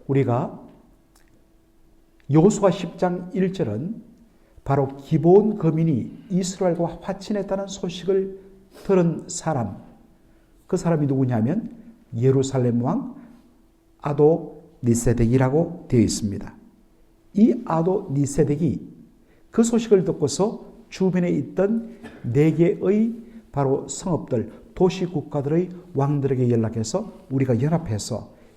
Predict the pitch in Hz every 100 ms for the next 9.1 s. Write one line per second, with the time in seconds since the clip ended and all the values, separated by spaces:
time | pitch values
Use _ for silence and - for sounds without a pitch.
0 | - 170 175 180 - 131 139 143 131 120
1 | 120 190 - - - - - 104 107 113
2 | 170 254 - - 120 110 117 123 - -
3 | - - 135 135 131 127 135 120 - -
4 | - 139 131 127 123 117 120 113 - 104
5 | - _ _ _ _ - 240 180 160 202
6 | 220 - 175 170 170 165 - - 131 131
7 | 127 123 104 - - - _ _ _ -
8 | 143 226 226 226 220 - 175 143 220 277
9 | -